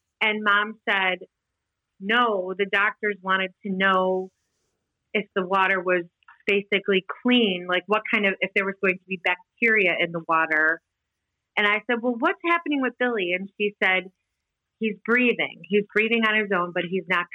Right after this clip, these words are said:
conscious yet." And so she said, "He's not out of the woods, but he's breathing." And so at that point, the next question was, did Billy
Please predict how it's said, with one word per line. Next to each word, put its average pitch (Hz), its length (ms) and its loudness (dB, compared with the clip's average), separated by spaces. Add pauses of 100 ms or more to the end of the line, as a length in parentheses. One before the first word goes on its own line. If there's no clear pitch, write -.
conscious 170 420 -4
yet." 120 180 -6 (1000)
And 190 460 -2 (420)
so 208 320 2 (120)
she 226 240 -8
said, 202 140 2 (100)
"He's 208 200 -8
not 202 220 0
out 220 180 0
of 220 60 -6
the 214 100 -4
woods, 190 260 -2 (140)
but 185 180 -2
he's 190 200 -6 (120)
breathing." 165 440 -2 (880)
And 208 280 -2
so 220 280 2
at 214 140 -2
that 349 180 2 (160)
point, 175 400 -6 (2250)
the 226 80 0
next 233 240 -2 (120)
question 208 480 -6
was, 165 300 -6 (380)
did 190 160 2
Billy 190 300 2